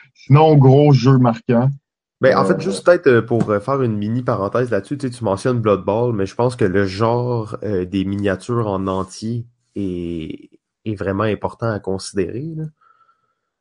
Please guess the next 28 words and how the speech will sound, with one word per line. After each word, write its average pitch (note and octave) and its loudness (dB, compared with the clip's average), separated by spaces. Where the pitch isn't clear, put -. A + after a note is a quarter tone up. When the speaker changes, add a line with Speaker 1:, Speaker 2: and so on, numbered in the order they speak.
Speaker 1:
Oui, D3+ 0
ben A2 2
oui, A2+ 6
Speaker 2:
Euh, - -6
Speaker 1:
absolument. G2 -2
Speaker 2:
les G#2 -20
jeux A2 0
à F2 0
deux, A2 0
là, G#2 2
tu A2 -6
sais, - -
c'est F#2 -6
Blood F2 -2
Bowl, G#2+ 0
c'est G2+ -4
emblématique, F2+ -6
mais F2+ -8
il E2+ -10
y E2+ -8
en E2+ -8
a F2 -6
tellement G#2 -4
des F#2+ -6
jeux F#2+ -8
à F2+ -4
deux, G2+ -8
euh, E2 -8